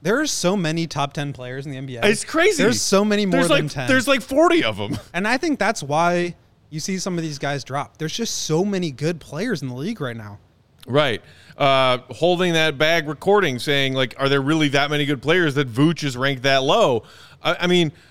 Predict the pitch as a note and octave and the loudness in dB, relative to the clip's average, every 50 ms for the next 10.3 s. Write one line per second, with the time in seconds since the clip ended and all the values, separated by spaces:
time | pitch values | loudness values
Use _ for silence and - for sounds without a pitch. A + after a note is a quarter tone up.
0 | _ - - - F3+ - G3+ F3 D3+ - E3+ C#3+ D#3+ E3 D3 A#3+ F4 F#4 - C#4 | _ -8 -4 -4 -2 0 0 0 2 0 -2 -2 -2 -2 2 2 2 2 2 0
1 | G3+ G3 G#3 G3 B3+ - D3+ B2+ A#2+ B2 B2+ C#3+ D#3 - - F3+ D#3+ D#3 D#3 D3+ | 2 2 2 0 -2 -2 -2 0 0 0 0 0 -2 -2 0 0 0 2 2 2
2 | D3+ D#3+ F#3+ F#3+ - D3+ B2+ - - A2+ F#2+ F#2 - F2 - - - - _ _ | 4 2 2 2 0 0 -2 0 -2 -2 -4 -4 -6 -10 -12 -14 -20 -20 _ _
3 | _ _ _ _ - G#3 F#3 C4 C4 B3+ A#3+ A#3 A3+ G#3+ G3 E3 D#3+ E3 D#3+ D#3 | _ _ _ _ -4 -2 0 2 2 4 4 4 4 2 2 0 -2 -2 0 2
4 | F3+ G3 A#3 C4+ C4+ B3+ A#3 F#3 D3+ G2+ F#2 F2+ E2+ - _ _ _ _ - D#3+ | 2 2 2 2 2 2 2 2 0 -4 -6 -10 -12 -16 _ _ _ _ -2 0
5 | D#3+ D#3+ - - G3+ G3+ E3+ E3 E3 E3 E3 D#3+ D3 C3+ A#2+ A#2 A2+ G#2 F2+ F2+ | 0 0 0 -2 -2 0 2 4 4 2 2 0 -2 -6 -6 -4 -4 -4 -4 -4
6 | F#2 - - - - _ _ _ _ _ _ _ _ _ _ _ _ - E3 D#3+ | -6 -10 -14 -20 -20 _ _ _ _ _ _ _ _ _ _ _ _ -2 -2 -2
7 | D3+ - - - - - - - - - - - _ - - - B3+ C#4 B3+ - | -2 -4 -8 -10 -8 -8 -8 -8 -10 -12 -14 -18 _ -20 -6 -2 0 0 0 -2
8 | - - B3+ A#3+ G3+ - - - A3+ G#3+ E3+ B2+ F2+ D#2 D2+ - _ _ _ _ | -6 -6 -6 -6 -4 -4 -2 0 0 0 0 -2 -6 -8 -12 -18 _ _ _ _
9 | _ _ _ _ _ - D3 D#3 D3+ - D#3+ D#3+ D#3+ D3+ - - D3 C3+ B2 G2 | _ _ _ _ _ -2 -2 -2 -2 -2 -2 0 0 -2 -2 -4 -4 -2 -2 -4
10 | D#2 - - - - | -6 -10 -14 -18 -20